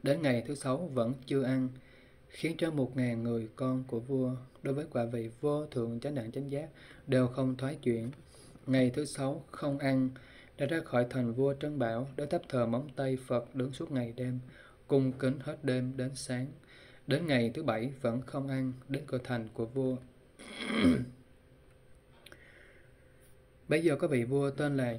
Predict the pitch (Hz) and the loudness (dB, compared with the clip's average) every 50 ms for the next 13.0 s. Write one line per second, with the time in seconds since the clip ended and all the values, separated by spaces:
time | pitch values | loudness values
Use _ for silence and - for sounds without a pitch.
0 | - - 120 113 123 131 131 - 131 113 117 123 127 139 - - - - - - | -2 -2 -2 0 0 -4 -2 -4 -4 -4 -4 -6 -6 -8 -8 -10 -16 -20 -20 -20
1 | - - - - - - - - - - 151 147 160 180 165 147 131 123 113 - | -20 -20 -20 -20 -20 -20 -18 -14 -6 -2 0 0 0 0 0 0 0 0 0 0
2 | 139 139 139 139 135 127 127 - 135 127 127 123 120 - - 143 135 139 135 135 | 0 0 2 0 0 -2 -2 -2 -2 -2 -2 -2 -4 -4 -4 -4 -2 0 0 -2
3 | 131 131 135 131 131 127 131 165 156 - - 143 135 135 131 - - - 143 131 | -2 -2 -4 -4 -4 -4 -4 -6 -6 -4 -2 -2 -2 -2 -4 -6 -8 -8 -8 -6
4 | - 131 120 113 110 107 - - - - 139 131 131 127 127 139 135 131 131 127 | -6 -4 -4 -4 -6 -8 -12 -18 -14 -6 -4 -2 -2 -2 -2 -2 -2 -2 0 -2
5 | 120 113 110 110 120 127 120 113 - - - 131 127 131 156 - - - - - | -4 -4 -6 -8 -6 -4 -4 -4 -4 -8 -8 -8 -8 -8 -10 -12 -16 -20 -20 -20
6 | - - - - - 151 143 135 123 - - - - 123 113 - - - 139 143 | -20 -20 -6 -2 -2 0 2 0 0 -2 -4 -4 -6 -6 -6 -6 -8 -4 -4 -4
7 | - - 131 123 113 113 110 - 123 117 113 113 113 - - 135 127 127 127 127 | -4 -4 -4 -6 -6 -6 -6 -6 -6 -6 -6 -6 -10 -8 -4 -2 0 0 0 -4
8 | - - - - - - - - - - 143 139 147 151 147 151 151 143 131 123 | -8 -16 -20 -20 -20 -20 -20 -20 -2 2 4 4 4 4 2 0 -2 0 0 0
9 | 113 117 117 120 151 147 - - 139 135 135 131 123 - - - 131 131 131 - | 0 0 -2 -2 -4 -6 -6 -4 -2 0 0 -2 -4 -6 -4 -2 -2 -2 0 0
10 | 131 131 131 131 - 131 135 135 - 131 127 127 127 - 135 131 127 - 127 113 | 0 0 0 -2 -4 -6 -6 -4 -2 -2 -2 -2 -4 -4 -4 -4 -2 -4 -4 -6
11 | 113 113 117 113 - - - - - - - - - - - - - 147 143 - | -6 -6 -8 -10 -10 -16 -20 -20 -20 -20 -20 -20 -20 -20 -20 -4 -2 -2 0 0
12 | 185 - - - 123 117 113 110 107 - - 127 127 127 127 123 123 147 165 | -2 -4 -2 -2 -2 -2 -2 -4 -8 -8 -6 -4 -2 -2 -2 -2 -4 -6 -8